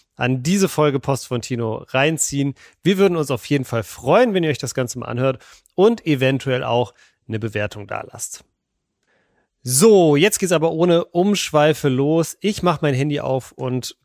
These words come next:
guck mal so ein bisschen, was ihr mir alles geschrieben habt. Übrigens, wenn ihr eine Frage für den Podcast habt, wie gesagt, immer am besten einfach bei Instagram schreiben.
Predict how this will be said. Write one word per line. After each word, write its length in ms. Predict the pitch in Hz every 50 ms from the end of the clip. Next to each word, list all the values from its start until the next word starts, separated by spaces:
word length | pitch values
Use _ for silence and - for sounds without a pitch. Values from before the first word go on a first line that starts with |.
| _ _
guck 240 | - - 214 - -
mal 180 | 208 170 156
so 100 | 135 143
ein 120 | 143 135 123
bisschen, 340 | 139 135 - - 147 135 127
was 200 | 127 123 - _ _ _
ihr 260 | 185 180 214 226 214
mir 320 | 202 196 196 196 - -
alles 540 | 127 123 135 143 143 143 143 143 - - -
geschrieben 420 | _ 143 127 - - 135 120 113
habt. 140 | 110 110 -
Übrigens, 320 | 214 175 175 160 139 127 -
wenn 160 | 139 135 156
ihr 420 | 156 156 160 160 156 151 151 135 - _ _ _ _ _ _ _ _
eine 420 | 135 135 139 139 135 139 139 - _
Frage 680 | - - - - - 143 147 175 208 220 196 190 185
für 260 | - - 175 175 175
den 160 | 156 160 156
Podcast 440 | - 160 170 - - 165 147 - -
habt, 260 | 151 151 143 143 _
wie 120 | 131 143 151
gesagt, 440 | 156 147 135 143 135 135 _ _ -
immer 260 | 165 180 185 175 160
am 140 | 143 135 135
besten 320 | 143 143 135 - - -
einfach 320 | - 127 131 131 - 131
bei 140 | - - 131
Instagram 500 | 127 156 165 170 - - 151 135 143 135
schreiben. 360 | 127 - - 135 131 131 135